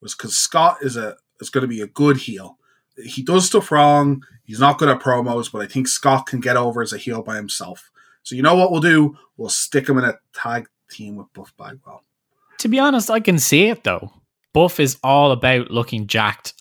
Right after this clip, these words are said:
Speaker 2: and is a stupid bodybuilder type mentality and whatever.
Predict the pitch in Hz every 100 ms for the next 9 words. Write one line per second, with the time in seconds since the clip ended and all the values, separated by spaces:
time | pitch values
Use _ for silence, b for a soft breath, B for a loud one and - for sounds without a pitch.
0 | _ - 104 98 92 85 - _ _ _
1 | _ _ - 104 104 - 127 110 104 110
2 | 110 107 104 101 98 95 - 98 95 104
3 | 98 92 101 98 98 101 98 95 - 98
4 | 98 98 98 90 82